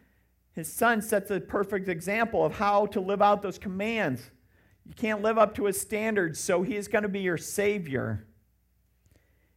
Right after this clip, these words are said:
And in that salvation, we come to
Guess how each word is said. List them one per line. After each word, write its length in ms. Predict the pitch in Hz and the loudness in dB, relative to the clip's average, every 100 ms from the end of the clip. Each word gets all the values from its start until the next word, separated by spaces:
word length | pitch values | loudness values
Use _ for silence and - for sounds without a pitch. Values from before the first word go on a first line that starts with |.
| - | -10
And 140 | 156 | -4
in 120 | 185 185 | -2 0
that 180 | 170 | 0
salvation, 960 | - 175 175 170 196 196 - 131 131 135 _ _ _ _ _ _ _ _ _ _ _ _ _ _ _ _ _ _ _ _ _ _ _ _ _ _ _ _ - | 2 4 4 4 0 0 -6 -4 -4 -6 _ _ _ _ _ _ _ _ _ _ _ _ _ _ _ _ _ _ _ _ _ _ _ _ _ _ _ _ -6
we 120 | 156 | -4
come 280 | 175 175 180 | 0 -2 -2
to 480 | - 175 170 170 | -4 0 0 0